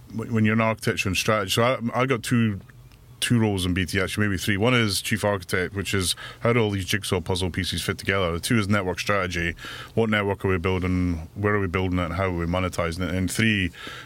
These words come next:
making sure that those two things happen and, and all the strategic foundations we need get done. So, um, when I look at,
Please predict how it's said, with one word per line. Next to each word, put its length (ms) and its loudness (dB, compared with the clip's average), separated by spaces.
making 260 0
sure 160 2
that 100 0
those 200 0
two 160 -2
things 280 -2
happen 480 0
and, 320 -2
and 120 2
all 140 2
the 80 -2
strategic 580 -2
foundations 680 0
we 100 0
need 220 -2
get 240 -2
done. 360 -2
So, 440 2
um, 500 2
when 200 2
I 60 4
look 280 0
at, 220 2